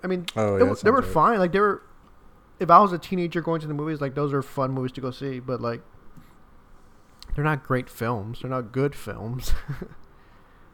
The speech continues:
Speaker 1: Uh, they have good acting, but they're not, like, a good film. <laughs> Um, I don't know. So anyways, that's this doll. I don't know. Cassie, did you ever play with dolls, and did you ever give 'em elaborate backstories?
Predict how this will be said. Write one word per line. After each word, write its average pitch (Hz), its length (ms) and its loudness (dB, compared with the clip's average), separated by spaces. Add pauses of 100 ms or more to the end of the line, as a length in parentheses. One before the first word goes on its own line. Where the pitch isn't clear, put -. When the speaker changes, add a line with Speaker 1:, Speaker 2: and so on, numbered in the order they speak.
(380)
Speaker 1:
Uh, - 280 -10 (260)
they 156 100 2
have 160 160 2
good 156 140 -2
acting, 135 600 -6 (100)
but 135 260 -10
they're 135 80 -10
not, 135 240 -8
like, 120 140 -8 (920)
a 143 60 -8
good 131 300 -2
film. 123 720 -8 (480)
<laughs> - 60 -8 (1000)
Um, 104 440 -8 (520)
I 123 100 -2
don't 117 100 -2
know. 98 100 -6 (300)
So 180 100 4
anyways, 147 200 2
that's 151 180 0
this 123 160 -4
doll. 110 340 -6 (220)
I 147 80 -6
don't 127 80 -2
know. 110 80 -6
Cassie, 151 300 2
did 147 120 -2
you 160 60 4
ever 160 140 4
play 160 160 8
with 147 160 2
dolls, 143 300 2
and 143 100 -2
did 135 120 -4
you 139 60 -2
ever 131 80 -10
give 139 120 0
'em 135 280 -4 (180)
elaborate 131 540 0
backstories? 143 720 -4